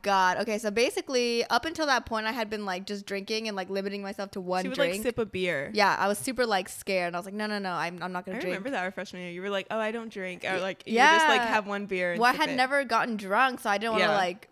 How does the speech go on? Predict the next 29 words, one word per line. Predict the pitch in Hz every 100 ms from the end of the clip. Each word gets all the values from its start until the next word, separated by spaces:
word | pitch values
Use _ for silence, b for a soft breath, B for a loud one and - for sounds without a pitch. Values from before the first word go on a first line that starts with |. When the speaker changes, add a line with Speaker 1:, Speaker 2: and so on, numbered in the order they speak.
| 196
Speaker 1:
be | 202
stupid, | - - 226 220 196
but | 185
look | 185 196
at |
me | 190
now. | 180 185 180 170
I |
mean, | 165 156 190 -
<laughs> | - 240 226 220
I |
had | 220 214
my | 196
stupid | - 202 190 180
Speaker 2:
Well, | 185
Speaker 1:
moments. | 285 285
Speaker 2:
you |
made | 269 277
your | 277
friends. | - 233 226 170 202
You | 202
don't |
wanna | 269 254
do | 202
it | 202
before | 185 196 190
you | 185
have, | 185 175 170
like, | 170 -